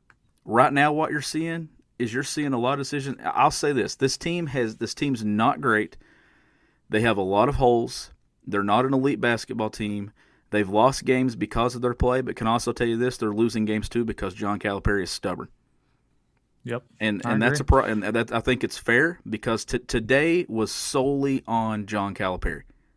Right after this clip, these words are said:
Speaker 1: That game was a loss because of him.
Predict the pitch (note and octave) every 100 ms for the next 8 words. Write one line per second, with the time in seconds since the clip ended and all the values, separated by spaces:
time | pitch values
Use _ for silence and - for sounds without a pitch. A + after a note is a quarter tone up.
0 | _ _ _ _ - G2+ C3+ C3+ C#3 C3+
1 | B2+ G#2+ G#2 F#2+ G#2+ B2 C3+ - G#2+ -
2 | G#2+ G2 G2 E2+